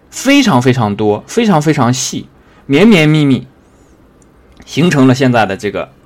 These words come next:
人类社会。所以畏大人，畏大人之言呢，其实是对于这种规范，对自己所处的这个族类、人类，也就是说，对于人类的这个，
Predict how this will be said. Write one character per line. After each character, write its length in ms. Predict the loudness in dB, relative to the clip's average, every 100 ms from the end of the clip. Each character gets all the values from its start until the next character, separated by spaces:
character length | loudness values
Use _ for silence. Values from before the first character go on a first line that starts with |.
| _
人 220 | -10 -6
类 120 | -6
社 200 | -6 -8
会。 180 | -8 -8 -10 -20 _ -10
所 180 | -2 0
以 260 | 0 -2 -10 -20 _ _ -4
畏 260 | 2 2 4
大 240 | 2 2
人， 300 | 2 0 0
畏 160 | 0 0
大 200 | 0 0
人 200 | 0 -2
之 180 | -4
言 240 | -6 -6 -6
呢， 140 | -10
其 220 | -10 -8 -6
实 260 | -4 -4 -8 _ _ -18
是 360 | -2 0 0 -4 -6
对 140 | -4
于 100 | -2
这 160 | -2 -2
种 240 | -2 -4 -2
规 340 | 2 4 2
范， 320 | 0 -2 -4
对 240 | -2 -2 -2
自 160 | -6
己 160 | -12 -12
所 380 | -12 -6 -2 -2
处 400 | -4 -14 -14 -12
的 160 | -12
这 120 | -8 -8
个 140 | -8 -12 _ -20
族 380 | -16 -6 0
类、 240 | 0 0 -4 _ _ _ _
人 320 | -4 2 4
类， 180 | 4 2
也 120 | 0
就 140 | -4 -6
是 140 | -8
说， 340 | -10 -8 -8 -10 _ _ _
对 140 | 0
于 80 | 2
人 280 | 2 2 4
类 220 | 4 4
的 120 | 2
这 180 | -2 -4
个， 180 | -2 -6